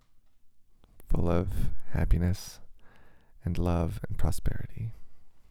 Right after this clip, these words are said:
I feel like I'm telling a bedtime story. I'm gonna, I'm gonna do a little room description right now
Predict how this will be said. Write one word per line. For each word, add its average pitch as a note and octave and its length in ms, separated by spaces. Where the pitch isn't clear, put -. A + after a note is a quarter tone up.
I G2 60
feel F2+ 260
like F2+ 400
I'm F2 320
telling F#2 420
a F2+ 280
bedtime F#2 520
story. F2+ 540
I'm F#2+ 220
gonna, F#2 240
I'm F#2+ 100
gonna F2+ 120
do F#2 140
a - 20
little F2+ 220
room F2+ 240
description - 640
right - 200
now E2+ 540